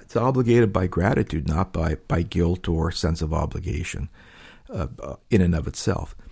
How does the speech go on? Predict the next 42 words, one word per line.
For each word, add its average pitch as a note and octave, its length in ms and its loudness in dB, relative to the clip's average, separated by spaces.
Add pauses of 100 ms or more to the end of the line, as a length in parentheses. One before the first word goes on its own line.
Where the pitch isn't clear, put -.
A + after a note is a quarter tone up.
(1080)
But D#3+ 80 8
what E3 180 8
he E3+ 80 6
did F#3+ 300 4
was G#2 240 4
he D3 100 -2
went D3 160 4
on E3+ 160 4
to - 100 -4
explain G#2 580 0
that, F#2 260 -2 (520)
um, F#2+ 360 0
you B2 80 4
know, G#2+ 80 6
last A#2+ 480 4
month F2+ 380 2
he G2+ 160 4
had F#2 240 4
to, F#2+ 80 0
like, F2 340 0
you F#2 80 2
know, F2 80 2
hawk G2 360 2
his F#2 200 -2
wife's F#2 460 2
china F#2+ 480 4
or - 160 0
God A2+ 640 4
knows G#2+ 260 2
what, G2+ 240 0
or F2+ 80 2
his F#2+ 140 2
favorite G2+ 420 4
gun A2 280 6
or G2 60 2
something B2+ 380 4
in A2+ 100 4
order A2+ 200 8
to G#2 120 -4
raise G#2+ 260 4
the A2 100 2
money A#2 420 4